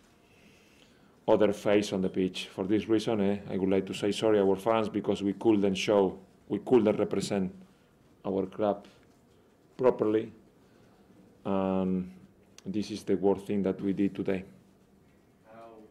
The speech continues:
Speaker 2: uh, worrying is it for you, the attitude that some of your players showed out there? Some of them,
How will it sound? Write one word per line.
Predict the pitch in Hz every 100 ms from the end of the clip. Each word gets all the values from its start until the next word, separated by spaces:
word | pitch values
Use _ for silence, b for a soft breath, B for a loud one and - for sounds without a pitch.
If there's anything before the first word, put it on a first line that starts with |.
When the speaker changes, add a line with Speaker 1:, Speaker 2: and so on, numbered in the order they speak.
| _
Speaker 2:
uh, | 101 101 101 104
worrying | 110 107 95 92 92 _ _ 92
is | 95
it | 95 _
for | 98 101
you, | 95 - _ _ _ 104
the | 98
attitude | 98 - - 92 92
that | -
some | - 95
of | 95
your | 92 -
players | 101 95 -
showed | 87 92 92
out | 92
there? | 92 -
Some | 107
of | 98
them, | 92